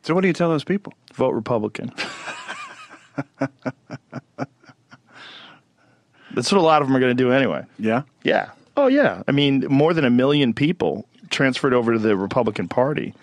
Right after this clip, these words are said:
Speaker 2: uh, I think in twenty twenty-one alone. Find out what that number is. But, you know, you look at guys like Ron DeSantis, who kept Florida open and, and had some pretty reasonable policies in terms of, like, what, what to do about covid. And, you know, he mapped it out on television. He was,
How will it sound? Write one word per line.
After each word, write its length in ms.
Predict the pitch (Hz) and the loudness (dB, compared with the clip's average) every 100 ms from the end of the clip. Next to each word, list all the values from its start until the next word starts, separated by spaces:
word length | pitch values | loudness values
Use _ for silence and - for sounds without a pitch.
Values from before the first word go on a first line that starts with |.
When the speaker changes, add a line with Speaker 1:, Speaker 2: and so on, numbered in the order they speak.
| _ _ _ _ _ | _ _ _ _ _
Speaker 2:
uh, 280 | 120 107 98 | 2 4 4
I 100 | - | 0
think 400 | 107 - 143 139 | -2 0 -2 0
in 260 | 117 101 87 | 0 0 -2
twenty 500 | - 127 131 131 131 | -4 -2 0 2 2
twenty-one 840 | 117 - 127 127 120 104 110 123 | 2 0 0 -2 0 -2 0 0
alone. 360 | 92 95 135 113 - - | 0 0 0 -2 -8 -14
Find 200 | - 156 | 0 2
out 80 | 165 | 4
what 120 | 151 | 4
that 120 | 139 127 | 2 2
number 320 | 101 90 67 | 2 0 -4
is. 160 | - - _ _ _ _ _ _ - | -8 -18 _ _ _ _ _ _ -2
But, 200 | 175 175 | 0 2
you 60 | |
know, 80 | 180 | 2
you 120 | 165 | 4
look 140 | 160 160 | 4 2
at 80 | 143 | 4
guys 220 | 147 139 | 2 4
like 100 | 123 | 2
Ron 240 | 123 123 | 4 2
DeSantis, 500 | 117 - 143 - 107 | 2 0 0 0 -4
who 80 | 107 | -4
kept 320 | - 123 - | -2 -2 -2
Florida 320 | - 117 117 | -2 2 2
open 460 | 90 127 156 123 87 | 2 0 0 0 0
and, 240 | 87 92 | 0 -2
and 260 | 107 101 92 | -2 -2 -2
had 280 | - 117 107 - | -2 -4 -4 -12
some 180 | - 120 | -10 -6
pretty 200 | 151 127 | -2 0
reasonable 420 | 131 127 117 107 | 0 0 0 -2
policies 580 | 123 123 - - 90 101 | 0 0 0 -4 -6 -4
in 80 | |
terms 340 | 95 120 113 110 | -4 -4 -4 -4
of, 140 | 104 | -4
like, 300 | 107 101 - - - _ | -2 -2 -4 -20 -20 _
what, 340 | 120 123 120 _ - | -2 0 0 _ -12
what 200 | 117 120 | -4 -2
to 80 | 117 | -2
do 440 | 104 131 139 95 - | -2 0 0 -2 -2
about 300 | 110 110 - | -2 -2 0
covid. 420 | 160 220 107 92 | -2 0 -2 -4
And, 240 | 104 107 | -4 -2
you 100 | 120 | -2
know, 140 | 123 123 | 0 0
he 80 | |
mapped 320 | 117 113 120 135 | 2 2 0 2
it 80 | |
out 140 | 135 131 | 2 2
on 100 | 131 | 0
television. 520 | 143 156 170 104 104 | 0 0 0 -2 -2
He 40 | |
was, 180 | 104 101 | -4 -6